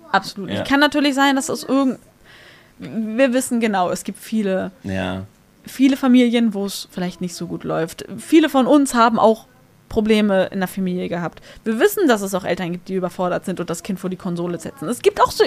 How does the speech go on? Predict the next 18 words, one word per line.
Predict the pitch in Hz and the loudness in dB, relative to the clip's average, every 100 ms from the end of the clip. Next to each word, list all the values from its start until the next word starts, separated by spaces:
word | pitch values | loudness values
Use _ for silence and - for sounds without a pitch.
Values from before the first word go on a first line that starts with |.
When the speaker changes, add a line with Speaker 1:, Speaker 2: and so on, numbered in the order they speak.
| - | 0
Speaker 1:
spielsüchtige | - - 427 294 294 285 277 | -8 4 4 6 0 -4 -8
Kinder. | 269 381 185 - - | -4 -2 -2 -4 -6
Speaker 2:
Mhm. | 208 208 | -2 0
Speaker 1:
Definitiv. | 285 277 302 381 320 | 0 0 -2 -2 -4
Ich | 233 294 | -2 -2
hab | 330 - _ _ _ - - - | -4 -4 _ _ _ -20 -20 -2
eine | 262 | -2
Familie | - 269 302 302 | 0 0 2 2
bei | 302 | 2
uns | 302 330 | -2 -6
in | - | -6
der | 277 285 - _ | -4 -4 -8 _
Umgebung, | - 262 269 277 277 285 - - - _ - | -6 -2 0 0 -2 -6 -12 -20 -20 _ 0
da | 247 277 | 2 2
ist | - - | 0 0
ein | 269 320 | 2 2
Sohn | 262 254 269 302 - | 2 4 2 0 -4
wirklich | 277 269 269 - | -4 -2 -6 -6